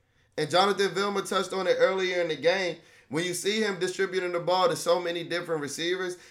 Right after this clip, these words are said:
that's an indicator of him identifying the coverage early and able to, he's not predictating his read. He's not about to go to his alpha receiver and Terry McLaurin.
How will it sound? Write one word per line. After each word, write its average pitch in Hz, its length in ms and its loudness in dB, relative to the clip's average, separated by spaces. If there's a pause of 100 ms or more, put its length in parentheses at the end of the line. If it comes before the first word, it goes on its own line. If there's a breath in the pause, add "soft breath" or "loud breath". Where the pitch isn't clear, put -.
that's 185 240 2
an 123 100 2
indicator 180 460 0
of 160 120 6
him 175 220 -4
identifying 160 600 2
the 135 80 -6
coverage 156 400 -2
early 151 300 0
and 127 120 -2
able 147 260 -2
to, 131 200 -4 (200 loud breath)
he's 170 200 -4
not 175 200 6
predictating 175 720 -2
his 139 160 -4
read. 165 220 -2
He's 165 140 -8
not 165 140 2
about 156 160 0
to 147 60 -8
go 156 200 2
to 170 140 -6
his 151 120 -4
alpha 151 320 0
receiver 143 400 -6
and 131 100 -8
Terry 143 180 -4
McLaurin. 131 440 -4